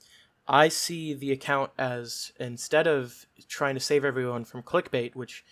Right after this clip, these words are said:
it does, so, uh, for the most part, another thing that it does is just, you,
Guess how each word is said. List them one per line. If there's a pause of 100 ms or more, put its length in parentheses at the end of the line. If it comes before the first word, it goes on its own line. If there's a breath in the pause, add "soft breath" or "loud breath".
(140)
it
does,
so,
uh, (320)
for
the
most
part, (320 soft breath)
another
thing
that
it
does
is
just, (580 soft breath)
you,